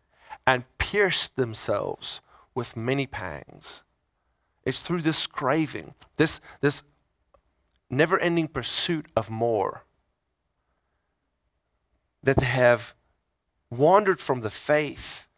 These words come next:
Because when, because when your internal desire is in conflict with the kingdom's desire, you're gonna wanna pull away from it.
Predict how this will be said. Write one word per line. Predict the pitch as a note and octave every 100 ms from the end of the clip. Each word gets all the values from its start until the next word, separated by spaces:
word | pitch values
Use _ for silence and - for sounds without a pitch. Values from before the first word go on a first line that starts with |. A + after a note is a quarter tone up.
| _ _ _ _
Because | E3+ - F3 C#3+
when, | F#3 F#3 D#3 - _ _ _ _ _ _
because | E3 - F3+
when | F#3 F3
your | C3+ D3+ G#3+ A#3
internal | G3 G3+ - G3 F#3+
desire | D3+ B2+ C#3 D3 D3+
is | G#2 C3
in | C3+ C3
conflict | - E3+ F3+ - C#3 -
with | C3+ -
the | C3
kingdom's | - E3+ F#3 E3+ C3
desire, | A#2 A2 A2 A#2+ A#2 F#2 A2+ - _ _ _ _ _ _ _ _ _
you're | A#2+ C3 F3
gonna | F3 D3
wanna | A2+ A#2 C3 B2
pull | - - A#2+
away | F#2+ G2+
from | G2 - G1+
it. | -